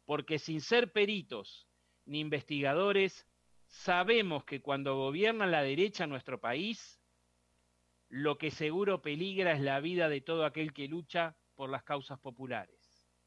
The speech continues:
Al cumplirse cuatro años de la desaparición de Santiago Maldonado,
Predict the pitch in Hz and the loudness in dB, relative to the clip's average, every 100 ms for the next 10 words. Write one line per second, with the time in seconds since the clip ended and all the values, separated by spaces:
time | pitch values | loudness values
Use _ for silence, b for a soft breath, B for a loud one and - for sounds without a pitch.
0 | _ _ _ _ _ _ _ _ _ _ | _ _ _ _ _ _ _ _ _ _
1 | _ _ _ _ _ _ _ _ _ _ | _ _ _ _ _ _ _ _ _ _
2 | _ _ _ _ 156 147 156 147 190 - | _ _ _ _ -4 -2 -4 -4 -4 -2
3 | 175 170 180 175 180 185 180 143 135 135 | -4 0 0 2 2 2 0 -2 0 2
4 | 135 135 - 127 131 127 170 170 - 135 | 2 -2 -6 -8 -8 -8 -10 -10 -8 -10
5 | 123 151 160 165 151 135 113 139 165 165 | -6 -2 0 0 -2 -6 -8 -2 0 0
6 | 165 | -4